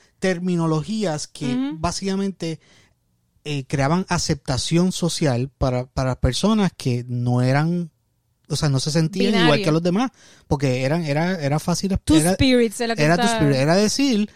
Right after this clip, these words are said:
Speaker 1: o, o era como, o, o, o decir que nació con un espíritu de algo, ¿tú me entiendes?
Speaker 2: Ujú.
Speaker 1: Era, era mucho más fácil para esa cultura aceptar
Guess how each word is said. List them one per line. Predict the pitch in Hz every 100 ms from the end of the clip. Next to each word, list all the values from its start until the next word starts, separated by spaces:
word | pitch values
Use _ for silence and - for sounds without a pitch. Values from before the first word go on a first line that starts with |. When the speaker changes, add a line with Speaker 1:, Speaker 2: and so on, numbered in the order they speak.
| _ _
Speaker 1:
o, | 156 151 160
o | 156
era | 156 175
como, | 220 208 156
o, | 156 151 147 -
o, | - 151 143 _ _ _ _ _
o | 143 135
decir | 123 208
que | 202 196
nació | 143 -
con | 165 190
un | 180
espíritu | - 180 208 196 175
de | 139
algo, | 151 170 139 123 131
¿tú | 127
me | 156
entiendes? | 180 185 151 180
Speaker 2:
Ujú. | 254 269 294
Speaker 1:
Era, | 170 226
era | 180 180 220
mucho | 196 233 247
más | 226 214
fácil | - 226 226
para | 202 208
esa | 214
cultura | 214 196 233 196 160
aceptar | - 139 - 165 185